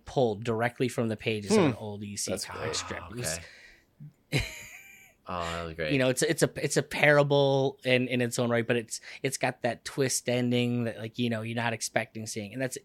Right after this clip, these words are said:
Speaker 1: how every single one of them played out back in the day.
Speaker 4: Okay.
Speaker 2: Yeah. Yeah,
Speaker 4: Yeah,
Speaker 2: Lardass went
Speaker 4: I
Speaker 2: home and
Speaker 4: I
Speaker 2: he
Speaker 4: like
Speaker 2: just
Speaker 4: that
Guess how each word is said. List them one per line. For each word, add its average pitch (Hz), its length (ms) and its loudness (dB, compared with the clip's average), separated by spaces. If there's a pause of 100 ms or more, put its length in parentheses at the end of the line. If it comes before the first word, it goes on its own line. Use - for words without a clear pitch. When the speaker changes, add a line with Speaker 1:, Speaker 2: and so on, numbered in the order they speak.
(140)
Speaker 1:
how 123 240 0
every 127 260 0
single 113 300 -2
one 104 140 -4
of 101 80 -6
them 95 200 -12
played 101 220 -10
out 95 220 -12
back 95 220 -16
in 107 40 -14
the 101 60 -12
day. 98 320 -18 (360)
Speaker 4:
Okay. 80 240 -10 (140)
Speaker 2:
Yeah. - 140 -8 (720)
Yeah, 104 140 4
Speaker 4:
Yeah, 101 80 4
Speaker 2:
Lardass 127 360 8
went 143 160 8
Speaker 4:
I - 40 -2
Speaker 2:
home 143 260 8
and 110 80 4
Speaker 4:
I 113 40 4
Speaker 2:
he 113 40 4
Speaker 4:
like 110 80 -2
Speaker 2:
just 113 140 -2
Speaker 4:
that - 60 -12